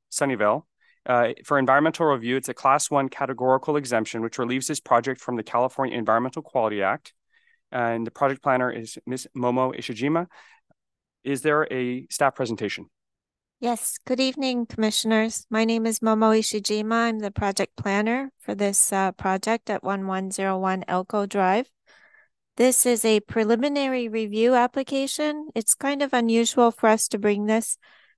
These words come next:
Speaker 2: to, um, a study session, uh, but, um, it is a hotel that is under construction, and they are rebranding the hotel.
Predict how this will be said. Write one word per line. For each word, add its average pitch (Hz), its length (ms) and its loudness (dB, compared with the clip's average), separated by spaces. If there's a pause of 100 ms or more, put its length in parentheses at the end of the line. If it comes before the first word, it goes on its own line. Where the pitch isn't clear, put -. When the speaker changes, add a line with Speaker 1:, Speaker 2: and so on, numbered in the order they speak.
(120)
Speaker 2:
to, 226 520 0
um, 196 320 -2
a - 80 -2
study 240 320 2
session, 185 600 -2 (480)
uh, 196 260 4 (160)
but, 208 220 4 (120)
um, 190 440 0 (160)
it 202 100 0
is 214 240 4
a 196 220 2
hotel 226 600 2
that 202 200 2
is 202 160 -2
under 208 320 -2
construction, 233 1000 -2 (600)
and 190 340 2
they 202 220 4
are 190 260 2
rebranding 202 1120 -2
the 196 140 -2
hotel. 185 680 0